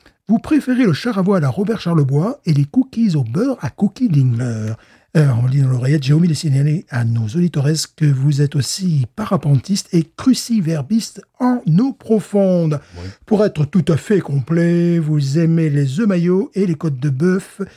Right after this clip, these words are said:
Speaker 1: euh, tourne retourne. J-, j'ai envie de demander,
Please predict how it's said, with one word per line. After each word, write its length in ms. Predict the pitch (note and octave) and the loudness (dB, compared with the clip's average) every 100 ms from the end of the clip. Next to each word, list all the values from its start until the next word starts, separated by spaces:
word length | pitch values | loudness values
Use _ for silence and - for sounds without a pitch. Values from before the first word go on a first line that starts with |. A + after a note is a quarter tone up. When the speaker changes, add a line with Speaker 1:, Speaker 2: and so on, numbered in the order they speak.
| _ _ _ F3+ | _ _ _ 2
Speaker 1:
euh, 140 | E3+ | 2
tourne 240 | - G3+ | 2 2
retourne. 320 | F3+ D#3 D3 B2+ | 2 0 -2 -6
J-, 160 | B2+ - | -10 -6
j'ai 100 | - | -2
envie 220 | G#3+ C4+ | 2 2
de 60 | E3+ | 2
demander, 500 | D#3 B2+ A#2+ B2+ D3+ | 2 2 2 0 -4